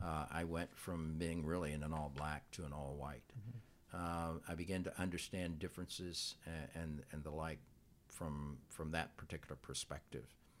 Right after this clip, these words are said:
Speaker 1: Uh, but I think that that never stops, uh, in terms of whether it's here in the United States or it's wherever you find yourself in the world, uh,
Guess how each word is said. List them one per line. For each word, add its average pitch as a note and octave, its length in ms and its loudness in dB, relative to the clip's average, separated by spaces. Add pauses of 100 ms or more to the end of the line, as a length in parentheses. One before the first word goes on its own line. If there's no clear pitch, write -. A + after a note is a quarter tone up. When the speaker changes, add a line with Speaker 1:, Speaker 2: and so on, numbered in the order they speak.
(500)
Speaker 1:
Uh, E2 340 2 (300)
but F#2+ 140 8
I G2+ 160 8
think G#2+ 280 4
that F2 160 2 (360)
that G2 220 2
never F2+ 240 2
stops, - 880 -2 (200)
uh, E2 300 -2
in F2 140 2
terms E2+ 540 2
of E2 360 0
whether E2 420 2
it's D#2+ 200 0
here G2+ 240 6
in G2 100 6
the F2+ 60 4
United F2 340 2
States - 460 -2 (100)
or E2+ 140 2
it's - 180 -2
wherever F2 420 4
you E2+ 160 0
find F#2 320 2
yourself D#2+ 460 -2
in D#2+ 140 -2
the D#2 100 -2
world, F2 680 2 (600)
uh, E2+ 520 4